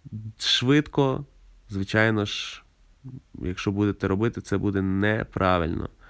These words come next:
Тобто в основі цього тренування така основа, що потрібно підтягуватись та віджиматись максимально повільно, але на своєму темпі і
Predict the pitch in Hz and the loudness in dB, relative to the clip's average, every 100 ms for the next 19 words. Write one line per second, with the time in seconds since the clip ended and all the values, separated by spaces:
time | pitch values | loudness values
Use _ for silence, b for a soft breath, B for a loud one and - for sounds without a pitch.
0 | B B B - 92 - 90 76 - _ | B B B -6 -6 -4 -6 -4 -10 _
1 | _ _ _ - - _ 98 - 104 - | _ _ _ -20 -20 _ -12 -2 -2 0
2 | 113 113 95 - 92 90 101 107 120 135 | 2 2 2 0 -2 -2 0 0 2 0
3 | 143 135 131 131 b b b b b b | 2 0 -4 -8 b b b b b b
4 | _ _ 92 92 104 95 - - 95 - | _ _ -6 -2 2 2 0 -4 -4 0
5 | 107 120 120 117 120 _ _ _ - - | 2 2 0 -6 -12 _ _ _ -8 -6
6 | 90 - 95 95 104 98 90 - 98 - | -4 -4 -4 0 0 2 -2 -4 -8 0
7 | 107 101 95 - 104 - 87 95 104 120 | 2 4 0 -6 -8 -4 -2 -2 -2 0
8 | 135 131 120 - - b b b 98 98 | 0 -2 -6 -8 -20 b b b -4 0
9 | 101 - - 113 113 104 95 92 - - | 0 -2 0 2 4 2 2 -2 -6 -12
10 | - 101 107 131 147 139 135 139 b b | -2 -2 2 4 4 0 -4 -8 b b
11 | b b b _ - 90 98 107 117 117 | b b b _ -4 0 2 2 2 0
12 | - - _ _ _ - 92 95 90 - | -8 -16 _ _ _ -8 -4 -2 -2 -2
13 | 101 101 101 87 90 - 127 139 135 120 | 0 2 2 0 -4 0 2 0 -2 -6
14 | - - - 95 92 87 85 | -6 -12 -6 -2 0 -2 -4